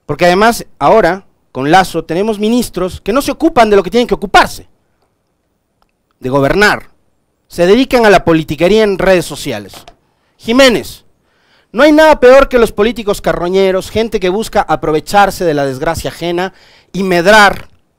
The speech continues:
en momentos de dificultad para obtener espacios que no pudieron o no supieron ganar en las urnas. En el país hay muchos. Bueno, al hombre le gusta mucho las redes sociales, tanto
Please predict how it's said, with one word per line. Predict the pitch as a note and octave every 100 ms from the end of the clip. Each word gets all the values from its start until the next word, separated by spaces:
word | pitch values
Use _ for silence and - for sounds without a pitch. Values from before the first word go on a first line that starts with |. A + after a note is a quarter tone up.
| _ _ _ _ _ _ -
en | D#3+
momentos | D#3 E3+ F#3 F3 D3
de |
dificultad | C#3 - A#2+ B2 E3 E3 -
para | C3+
obtener | C3 C3 D3
espacios | C#3 - D3 - C#3 -
que | F3
no | C#4 C#4+
pudieron | C#4+ A#3+ A3+ A#3 A#3 A#3 -
o | D#3+
no | G#3
supieron | A3+ - A3 A3 G#3+ E3+
ganar | D3+ F#3+ F3+ _ _ _ -
en | F3+ F3+
las | D#3+
urnas. | F#3 D#3+ C#3+ G#2+ - - _ _ _ C3+
En | D3+
el | D3+
país | - E3 E3
hay | D3+
muchos. | B2+ A#2 - F2+ _ _ _ _ _ _ _ _ _ _ _ _
Bueno, | G#3 E3 - -
al | D3+ A#3+
hombre | C4+ F3
le |
gusta | D#3+ G#3 E3
mucho | E3+ G#3+ - A3 G#3 - _ _ -
las | C3+
redes | D#3 D3
sociales, | - B2 B2+ A2+ G2 -
tanto | A#3 D4+ D4+ E4+ -